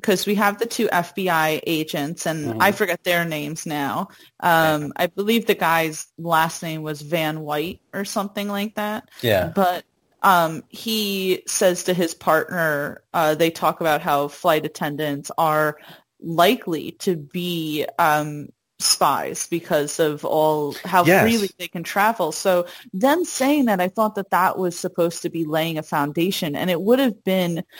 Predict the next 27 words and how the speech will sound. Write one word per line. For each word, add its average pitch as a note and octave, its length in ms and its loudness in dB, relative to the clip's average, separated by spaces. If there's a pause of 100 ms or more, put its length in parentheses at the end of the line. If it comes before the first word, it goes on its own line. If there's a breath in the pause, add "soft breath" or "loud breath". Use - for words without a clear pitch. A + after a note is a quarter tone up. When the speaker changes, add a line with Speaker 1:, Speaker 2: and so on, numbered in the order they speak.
(120 loud breath)
Speaker 1:
I G#3 80 4
mean, G#3 320 2
we'll C4+ 180 4
talk A#3+ 280 4
about G#3+ 140 2
in F#3+ 40 0
a F3 60 -2
second, F3+ 360 0
'cause - 180 2
I F3 100 6
did F#3+ 260 0
like E3 340 2
the D3+ 300 0
actual E3+ 560 0
twist - 540 -6
that - 200 -4
they F3 160 0
did F3 320 0
of D3 140 0
who E3+ 180 2
the D#3 160 0
real D3+ 400 2
killer F#3+ 560 0
of G3 160 -2
Alex F#3+ 460 0
was, G3+ 280 -2
but E3+ 280 2